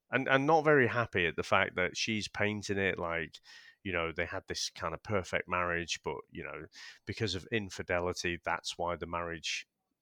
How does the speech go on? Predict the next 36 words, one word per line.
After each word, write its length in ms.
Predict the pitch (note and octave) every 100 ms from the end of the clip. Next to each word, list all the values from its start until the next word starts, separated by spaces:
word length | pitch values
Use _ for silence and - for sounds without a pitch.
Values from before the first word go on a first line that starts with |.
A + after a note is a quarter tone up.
| _ _
kinda, 460 | - F2 E2 D#2+ D2+ -
uh, 320 | G1+ G1+ G1+ - -
split 520 | - - G#3+ F#3+ -
up, 380 | F#2 F2+ - -
you 80 | F2
know, 260 | E2+ E2+
and 100 | E2+ - - - - - _
I 80 | A#2
just 280 | B2 C#3+ -
think 340 | C3+ A#2+ - - - C3 C3+ C#3
he 200 | D3 C3
said 260 | C3 A2
he 120 | G#2+ G2+
was, 200 | F#2 F#2+
like, 180 | F2+
working 440 | F2 G2+ F#2+ G2+ F2+
twelve 420 | - G2 F#2+ F2
hours 320 | F2 F2 E2+
a 60 | D2+
day 320 | E2+ F2 F2+
and 160 | F2 E2
stuff, 420 | - E2+ E2 -
and, 180 | D#2 D2+
and, 280 | D#2+ D#2+ D#2 _ _
you 200 | E2 E2+ D#2+
know, 120 | D#2+
there, 200 | D#2+ D2+ - -
there 120 | D2+
was, 160 | D2+ - _ - - -
it 80 |
sounded 340 | - F#2 F2+ E2+
like 240 | E2 E2+ E2+
there 80 |
was 160 | E2 -
no 100 | F2
real 340 | E2+ F2+ E2+